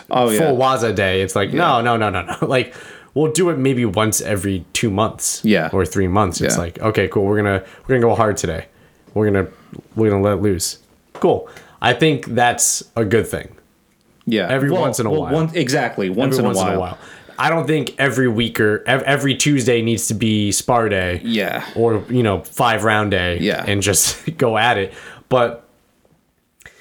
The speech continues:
Speaker 2: regardless of the training method of, of, of training that hard or sparring that hard, I do think, well, do you think that it was a little excessive on Darren Till's part, or do you think maybe just his sparring partner was too tired?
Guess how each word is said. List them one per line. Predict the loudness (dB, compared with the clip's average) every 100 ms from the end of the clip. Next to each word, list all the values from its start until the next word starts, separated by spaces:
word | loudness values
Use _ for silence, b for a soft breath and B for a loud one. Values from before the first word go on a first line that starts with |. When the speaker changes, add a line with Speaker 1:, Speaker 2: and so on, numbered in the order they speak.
| B -2
Speaker 2:
regardless | 2 2 2 2
of |
the | 2
training | 2 0 2
method | 2 2 2
of, | 0 -2
of, | -2 -2 -6 -10
of | -8 -6
training | -2 0 0 0
that | -2 0
hard | 0 2 0
or |
sparring | -2 0 0 0 -2
that | -2
hard, | -2 -2 -2 -8 B B B B
I | 0 0
do | 2 2
think, | 2 2 0 -2 -8 -12 _ _ _ _ _ _ _ -2
well, | 0 0 -4
do | -4
you | 0 -2
think | 0 -2 -2 -2
that | -2 0
it | 0
was | 0
a | 0
little | 0 0 0 -2
excessive | -2 -2 -2 -2 -2
on | -2 -2
Darren | -4 -4
Till's | -2 -2 -2
part, | -2 -2
or | -2
do |
you | -2
think | -2
maybe | -2 -2
just | -2 -2
his | -4
sparring | -2 -2 0
partner | 0 0 0
was | -2 -2 0 0
too | -2 -2
tired? | 0 0 -2 -8